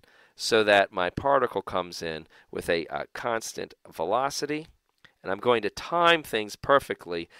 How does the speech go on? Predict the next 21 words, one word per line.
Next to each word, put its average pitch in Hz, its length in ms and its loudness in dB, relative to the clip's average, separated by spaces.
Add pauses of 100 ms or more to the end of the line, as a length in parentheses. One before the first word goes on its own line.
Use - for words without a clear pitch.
(160)
so - 180 0
that 101 200 4
the 92 100 -6
classical 143 580 2
particle 98 680 0
will 82 220 -6
actually 85 540 -2
hit. - 420 -2
Here 104 140 -10
I'm 87 120 -10
plotting 104 460 -4
x - 220 -10
versus 87 340 -10
time 78 320 -16
t. 151 320 -12 (320)
It's - 140 -16
coming 95 360 -2
in 101 140 0
along 87 340 -2
this 82 140 -10
trajectory. 139 680 -2